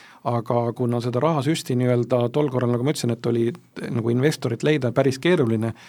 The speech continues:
siis see oli nagu üks põhjus, mis, mis nagu tol korral saigi nagu otsustatud, et, et võib-olla ühel hetkel teeme veel.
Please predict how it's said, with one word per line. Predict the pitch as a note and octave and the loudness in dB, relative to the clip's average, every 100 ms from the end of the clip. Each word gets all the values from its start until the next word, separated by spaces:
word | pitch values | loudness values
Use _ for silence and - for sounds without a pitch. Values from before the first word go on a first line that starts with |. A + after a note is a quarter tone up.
| - - | -20 -8
siis | B2+ - | -6 0
see | D#3+ | 4
oli | D#3 A#2 | 4 4
nagu | A#2 A#2+ D3 | 0 2 0
üks | - | 0
põhjus, | - D3 - G2+ A#2 A2+ - - - - - | 2 2 0 -6 -6 -8 -10 -20 -20 -14 -2
mis, | A#2+ A#2+ - A#2 A#2 A#2 A#2+ A#2 | 0 0 0 0 2 2 2 2
mis | B2 - B2 | 0 -2 -2
nagu | A#2 | 0
tol | C#3+ C#3 | 2 2
korral | A#2+ A#2+ A#2 A#2 A#2 A2+ | 2 2 2 0 0 0
saigi | C3 A#2+ | 0 2
nagu | A2+ A2+ A#2+ | -2 0 0
otsustatud, | D3 - - A#2+ - G#2 A2 | 0 -2 -2 -2 -2 -4 -4
et, | - - - - | -6 -20 -20 -16
et | - A#2+ - - A#2+ | -6 -6 -2 0 2
võib-olla | C3 C#3 B2+ B2+ | 4 4 4 4
ühel | C#3 C3+ C#3 | 4 2 0
hetkel | - A#2 | -2 0
teeme | C3+ C3 C3 | 2 4 4
veel. | D3+ - | 2 2